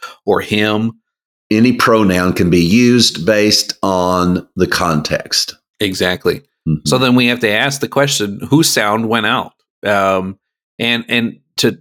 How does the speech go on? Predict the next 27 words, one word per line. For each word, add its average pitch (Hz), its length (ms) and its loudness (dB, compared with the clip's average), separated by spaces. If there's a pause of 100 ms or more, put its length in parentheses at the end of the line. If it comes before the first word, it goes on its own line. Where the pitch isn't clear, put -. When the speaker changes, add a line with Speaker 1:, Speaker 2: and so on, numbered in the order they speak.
(140)
Speaker 1:
you 117 340 0
mentioned 113 440 0
oikoumene, 101 800 -2
is 101 280 0
to 98 140 -4
realize 98 640 0
that 92 160 -4
this 127 180 -2
is 123 120 -6
talking 104 340 -2
about 95 240 0
a 92 40 -2
specific - 760 -4
area, 98 440 -2 (180)
Speaker 2:
Yes. 78 240 0
Speaker 1:
uh, 98 380 0
a 92 60 -6
sp-, - 140 -6 (240)
specific - 1080 -4
geographical 110 760 -2
location. 110 640 -2 (520)
And 113 480 -2
it 117 160 2
Speaker 2:
Mm-hmm. - 0 -
Speaker 1:
is 117 400 0 (200)
specific - 640 -2
to 101 500 -2